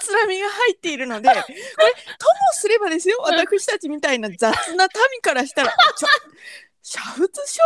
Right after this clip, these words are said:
Speaker 1: 毒ですか？丁寧な暮らしハラスメントあるんじゃないですか？」と思いが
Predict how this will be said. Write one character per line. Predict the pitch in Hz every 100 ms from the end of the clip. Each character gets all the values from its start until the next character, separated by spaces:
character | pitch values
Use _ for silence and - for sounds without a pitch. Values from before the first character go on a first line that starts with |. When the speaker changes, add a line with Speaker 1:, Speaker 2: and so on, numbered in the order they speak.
| 659
Speaker 1:
毒 | 320 220
で | 202
す | 214
か？ | - - _ _
丁 | 339 480 605 466
寧 | 240
な | 208
暮 | 233
ら | 302
し | 349
ハ | 370
ラ | 466
ス | 508
メ | 403
ン |
ト | 247
あ | 240
る | 539
ん | 523
じ | 466
ゃ |
な | 453
い | 453
で | 415
す |
か？」 | - 605
と | - - 554 - - - -
思 | 320
い |
が | 480